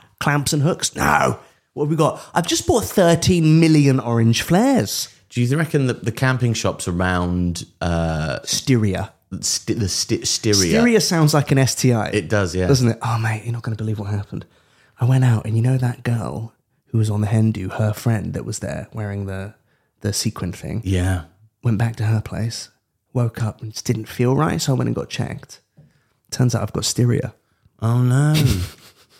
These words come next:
Speaker 2: Oh, no.
Speaker 1: But I'm gonna take three pills. They said just take three pills, but it burns.
Speaker 2: Yeah, well,
Speaker 1: Yeah.
Speaker 2: that's 'cause, you know, the discharge is petrol.
Speaker 1: <laughs> Fucking hell. Okay, sorry.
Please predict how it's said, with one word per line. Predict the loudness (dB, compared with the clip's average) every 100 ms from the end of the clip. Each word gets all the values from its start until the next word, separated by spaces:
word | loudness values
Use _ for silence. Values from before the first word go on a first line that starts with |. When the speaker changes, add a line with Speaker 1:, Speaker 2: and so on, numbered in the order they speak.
| -18 -18 _ _ _ _ -20 _ -6
Speaker 2:
Oh, | 0 2 4
no. | 4 4 4
Speaker 1:
But | 4
I'm | 4
gonna | 4
take | 4 2 2 -4 -20 _ _
three | 2 4
pills. | 4 2 2 0 0
They | 2
said | 2
just | 0 0
take | 0 0
three | 2 2
pills, | 2 2 0 -6
but | -2 -2 -2 -6 -8
it | -2
burns. | 4 4 4 -2 -8 -14 -16 _
Speaker 2:
Yeah, | -2 2 2 0 -6
well, | -4 0
Speaker 1:
Yeah. | 0
Speaker 2:
that's | -2
'cause, | -6 -6 -6 -6
you | -4
know, | -4
the | 0
discharge | -2 0 -2 -2
is | -4 -8 _ _ 2
petrol. | 4 6
Speaker 1:
<laughs> | 4 4 4 2 2 2 0 -2
Fucking | -4 -4 -4 -2
hell. | 2 2 2 -4 -16 -12 -2
Okay, | 0 0 -2 -2 -10 -10
sorry. | -2 2 4 4